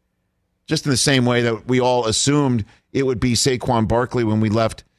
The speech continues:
the Combine in twenty eighteen, and then all of a sudden we heard it was gonna be Baker Mayfield a couple days before, and we're all like, "What the what?" And then we all held our breath, and sure enough, it was Baker Mayfield. Oh, my gosh.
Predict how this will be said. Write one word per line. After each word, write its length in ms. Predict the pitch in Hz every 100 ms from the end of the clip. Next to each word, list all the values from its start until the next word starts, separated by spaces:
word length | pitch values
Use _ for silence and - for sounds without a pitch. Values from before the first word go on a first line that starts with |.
| _ -
the 200 | 117 110
Combine 560 | - 120 127 117 113 110
in 140 | 107
twenty 340 | - 117 113
eighteen, 480 | 110 107 120 120 120
and 140 | 113 107
then 120 | 107
all 160 | 107
of 80 | 107
a 60 | 101
sudden 380 | - 123 117 110
we 320 | 110 107 104 - _ _
heard 180 | 131 123
it 80 | 110
was 140 | 107
gonna 180 | 120 110
be 140 | 113
Baker 320 | 98 117 113
Mayfield 380 | 107 120 117 120
a 40 | 107
couple 280 | 117 113 101
days 200 | 113 101
before, 380 | 104 - 120
and 80 | 113
we're 120 | 110
all 120 | 113 117
like, 200 | 107 92
"What 220 | 113 147
the 80 | 135
what?" 360 | 117 135 160
And 80 | 117
then 140 | 113 110
we 100 | 110
all 200 | 113 110
held 200 | 117 110
our 100 | 110
breath, 300 | 107 117 113
and 100 | 98
sure 200 | 117 110
enough, 200 | 110 110
it 120 | 90
was 180 | 107 87
Baker 320 | 110 104 104
Mayfield. 420 | 98 120 110 101
Oh, 100 | -
my 220 | 110 113 110
gosh. 320 | 127 131